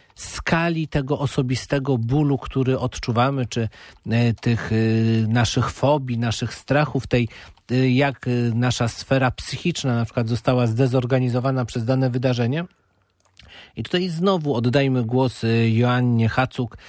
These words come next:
e, radcy prawnej, która opowiada, w jaki sposób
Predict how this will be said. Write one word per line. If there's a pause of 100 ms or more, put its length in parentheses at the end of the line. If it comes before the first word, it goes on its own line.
(180)
e,
radcy
prawnej,
która
opowiada,
w
jaki
sposób